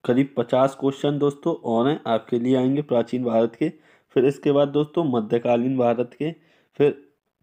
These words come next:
इसी तरीके से आधुनिक भारत के दोस्तों आपको क्वेश्चंस मिलेंगे। पूरी दोस्तों बड़ी बड़ी वीडियो आपको मिलेंगी, ज़्यादा से ज़्यादा क्वेश्चन की, फिफ्टी प्लस क्वेश्चंस की दोस्तों।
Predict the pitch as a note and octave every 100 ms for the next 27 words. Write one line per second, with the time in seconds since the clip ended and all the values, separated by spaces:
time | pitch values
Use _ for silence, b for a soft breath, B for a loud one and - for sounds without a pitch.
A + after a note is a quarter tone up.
0 | - C3+ D#3 D#3 D3 C#3+ D3 D3 G#2+ A#2
1 | A2+ A#2+ C3 C3+ B2 A#2+ B2 - C3+ C#3
2 | - F3+ A3+ - - A#2+ - E3 - B2+
3 | B2 C3+ D#3+ B2+ A#2 G#2+ A#2+ D#3+ - _
4 | b b b b _ - B2+ C#3 C#3+ C#3+
5 | D#3+ C#3 B2+ B2+ C3 C3+ B2 A#2+ B2+ A#2+
6 | - B2+ A2+ A2 A#2 F3 G#3+ A#2+ A2+ A2+
7 | A#2 A2+ A#2+ A2+ A#2 A#2+ D#3 - A2+ B2
8 | A2+ A#2 - A#2 - A#2+ A#2+ - C3+ C3+
9 | C3 -